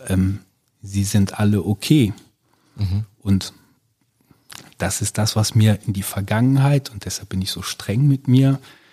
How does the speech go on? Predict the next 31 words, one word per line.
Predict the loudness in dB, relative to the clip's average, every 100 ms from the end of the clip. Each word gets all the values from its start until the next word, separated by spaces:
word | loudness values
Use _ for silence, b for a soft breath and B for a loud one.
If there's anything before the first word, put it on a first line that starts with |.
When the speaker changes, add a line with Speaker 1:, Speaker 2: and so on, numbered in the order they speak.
| B
Speaker 2:
Ja. | 0 2
Speaker 1:
am | 2
meisten | 0 0 -2 -2
leid | 0 0 -2
tut. | -6 -8 -4
Heute | -4 -2
habe | -2
ich | -2
das | -4 -4
begriffen. | -4 0 0 0 -2
Ich | -2 -4
brauche | -2 -2
die | 0
Menschen, | 2 4 2 2 0
mit | 0
denen | -4 -6
ich | -6 -8
arbeite, | -4 0 0 0 0
mit | 0 -2
denen | -2
Speaker 2:
Mhm. | -2
Speaker 1:
ich | -4
mich | -6 -6
umgebe, | -6 -2 0 0 0 0 0 -4 b b b b b b b b
Familie, | _ 0 4 4 4 -2
Freunde | -4 2 4 4 4
und | 0 0
so | -2 -2
weiter, | -2 -2 -4 -4
alle | -2 0
so, | 0 0 -2